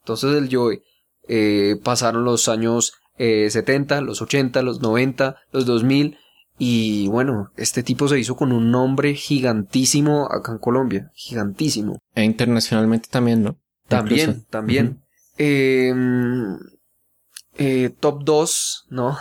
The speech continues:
Speaker 1: De los dos, de los cantantes colombianos. El, es, para mí está en el top dos. O sea,
Speaker 2: ¿Cuál
Speaker 1: es de
Speaker 2: sería
Speaker 1: los
Speaker 2: el primero?
Speaker 1: máximos referentes. Pues el número uno,
Speaker 2: Ajá.
Speaker 1: yo creo que es Diomedes Díaz, yo creo.
Speaker 2: Ah, bueno,
Speaker 1: Número
Speaker 2: de,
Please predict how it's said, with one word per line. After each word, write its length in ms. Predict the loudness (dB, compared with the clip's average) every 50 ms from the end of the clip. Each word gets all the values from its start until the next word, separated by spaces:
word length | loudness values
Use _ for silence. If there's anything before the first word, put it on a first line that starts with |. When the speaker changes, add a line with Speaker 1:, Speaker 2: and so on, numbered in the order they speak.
| -2
Speaker 1:
De 260 | -2 -2 2 2 2 2
los 280 | 2 0 0 -2 -2 0
dos, 560 | 0 2 2 2 2 0 0 -2 -4 -10 _ -10
de 160 | -4 -2 -2
los 160 | 0 0 -2
cantantes 840 | 0 -2 -2 0 0 -2 0 0 2 2 2 2 2 0 -2 -2 -6 _ _
colombianos. 840 | -2 -2 0 0 0 0 2 2 0 0 -2 -8 -10 -12 -12 -12 _ _ _ _ _ _ _ _
El, 240 | -4 -4 -2 -2 -2
es, 200 | -2 -2 -2 -2
para 200 | -2 -2 -2 0
mí 100 | 0 0 0
está 180 | -2 0 -2
en 60 | -2 -2
el 120 | -2 -4
top 280 | -2 -2 -2 -2 -4 -12
dos. 600 | -10 -2 0 0 0 0 -2 -4 -8 -10 -12 _ _ _ _ _ _ _ _ -12
O 100 | -8 -4
sea, 160 | -2 0 2
Speaker 2:
¿Cuál 100 | 2 2
Speaker 1:
es 100 | 2 2
de 40 | 2
Speaker 2:
sería 140 | 2 2 2
Speaker 1:
los 120 | 2 2 2
Speaker 2:
el 140 | 0 0 -2 -4 -4
primero? 200 | -2 0 0 2
Speaker 1:
máximos 460 | 2 2 2 2 2 2 0 0 -2
referentes. 640 | -2 -2 -2 0 -2 -2 -2 -4 -6 -8 -14 -18 -18 -20 -20 -12 -4
Pues 140 | -2 0 2
el 100 | 2 2
número 280 | 2 2 2 2 4
uno, 400 | 4 4 2 2 0 -2 -2 -6 -10 -16 _ _ _ _ _ _ _ _ _ -6
Speaker 2:
Ajá. 180 | -4 -2 0 0
Speaker 1:
yo 60 | 0
creo 140 | 0 0 0
que 80 | 0
es 100 | -2 0
Diomedes 380 | 0 0 0 2 2 0 0 0
Díaz, 280 | 0 0 0 -2 -4 -8
yo 160 | -8 -8 -4
creo. 260 | -4 -4 -6 -6 -10 _ _ _ _ _ _ _ _ _ _ -16 -8 -4
Speaker 2:
Ah, 120 | 0 0 2
bueno, 220 | 2 4 4 4
Speaker 1:
Número 100 | 4 4
Speaker 2:
de, 240 | 2 2 2 2 2